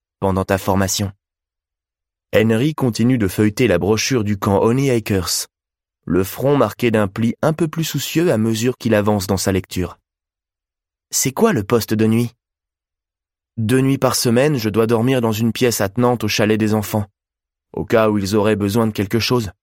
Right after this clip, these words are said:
expliquai-je tranquillement à Henry, dont les yeux s'agrandissent d'horreur. Le reste du temps, je dors dans mon propre chalet. «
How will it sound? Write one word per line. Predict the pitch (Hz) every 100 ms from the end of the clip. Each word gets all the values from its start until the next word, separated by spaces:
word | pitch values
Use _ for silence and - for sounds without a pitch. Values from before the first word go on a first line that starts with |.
| _ _ _ _ _
expliquai-je | 101 - 107 107 110
tranquillement | - 123 110 123 123 123
à | 104
Henry, | 104 101 101 - _ _ _ _ _
dont | - 101
les | 113 117 123
yeux | 170
s'agrandissent | - 147 147 151 147 -
d'horreur. | 120 101 90 80 - _ _ _ _ _ _ _ _ _ _ _
Le | 101
reste | 95 120 -
du | 117 117
temps, | 107 139
je | 131
dors | 107 127
dans | 120
mon | 113 113
propre | - 120 120
chalet. « | - 101 90